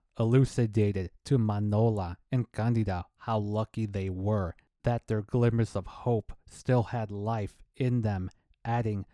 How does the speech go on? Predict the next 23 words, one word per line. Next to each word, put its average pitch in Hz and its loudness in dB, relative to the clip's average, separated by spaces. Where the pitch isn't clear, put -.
that 107 -4
they'd 123 0
be 110 -2
smart 117 -4
to 123 -4
have 113 -6
Flavio's 113 -2
fate 117 -4
be 123 0
their 110 0
reason 104 -2
to 120 0
embrace 110 -2
the 104 -6
training 117 -2
they're 120 -2
gonna 110 0
get 104 -4
down 104 -4
to, 98 -4
beginning 120 2
the 104 0
moment 104 0